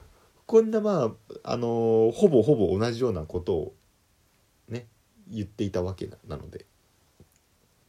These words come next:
<laughs> それはね、あの、ボケとしては取られないですよねって。井上さん、失礼しました。でも僕はちゃんとこのキャンペーン乗りますから。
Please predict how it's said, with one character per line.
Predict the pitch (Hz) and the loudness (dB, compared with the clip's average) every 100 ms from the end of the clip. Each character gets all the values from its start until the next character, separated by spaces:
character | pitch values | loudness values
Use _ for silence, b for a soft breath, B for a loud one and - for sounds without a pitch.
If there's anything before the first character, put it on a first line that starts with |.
| - - | -20 -20
<laughs> | - - - _ _ - B B B B - | -12 -12 -12 _ _ -20 B B B B -10
そ | - | -6
れ | 143 | -4
は | 151 147 | -4 -4
ね、 | 160 - - | -6 -10 -10
あ | 85 | -6
の、 | 82 80 78 | -6 -6 -8
ボ | 82 | -8
ケ | - | -8
と | - | -8
し | 87 | -10
て | - | -10
は | 80 | -8
取 | 82 | -4
ら | 85 | -2
れ | |
な | 92 71 | -2 -6
い | |
で | 71 | -10
す | 73 | -16
よ | - | -16
ね | 69 | -18
っ | |
て。 | - - - _ _ _ - | -18 -20 -20 _ _ _ -12
井 | |
上 | 85 82 85 | -8 -6 -6
さ | 90 | -4
ん、 | 87 | -8
失 | - 85 | -8 -4
礼 | 82 | -4
し | 78 - | -6 -14
ま | 73 | -16
し | |
た。 | - - b b b b _ _ _ - | -18 -20 b b b b _ _ _ -4
で | 117 | -2
も | 92 | 0
僕 | 90 87 | -2 0
は | 104 | -2
ち | 92 | 0
ゃ | 92 | -4
ん | |
と | 90 | -6
こ | 90 | -6
の | 90 | -6
キ | 87 | -6
ャ | 87 | -6
ン | 85 | -6
ペ | 87 | -6
ー | |
ン | 73 | -6
乗 | 73 | -6
り | 85 | -4
ま | 82 | -4
す | 80 | -8
か | - | -12
ら。 | - | -18